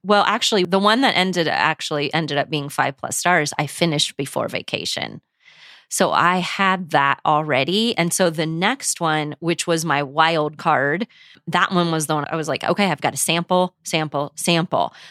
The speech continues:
So I was in, not only stuck in the airport and then stuck on a plane, and, uh, and that's where I was g-,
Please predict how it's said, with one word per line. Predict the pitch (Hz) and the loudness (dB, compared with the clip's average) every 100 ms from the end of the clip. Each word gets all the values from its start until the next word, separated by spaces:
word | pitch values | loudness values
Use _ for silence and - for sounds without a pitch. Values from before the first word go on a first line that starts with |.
| - | -10
So | - 190 | 0 2
I | 170 170 | 2 2
was | 170 | 0
in, | 165 165 - _ _ | 0 -4 -6 _ _
not | 170 165 | -2 2
only | 175 175 | 2 0
stuck | 170 151 - | -2 -2 -4
in | 131 | -6
the | 117 | -2
airport | 220 311 - 160 - - | 0 0 0 0 0 -2
and | 170 | -2
then | 160 | -2
stuck | - 156 | -4 -4
on | 139 | -4
a | 98 | -6
plane, | - 311 254 196 202 | 0 2 4 4 2
and, | - 170 | 2 0
uh, | - 160 - - _ | 2 2 0 -8 _
and | 170 156 | -6 0
that's | 165 220 - - | 2 2 0 0
where | 170 156 131 | 2 2 2
I | 156 | -2
was | 151 | -2
g-, | 143 | -6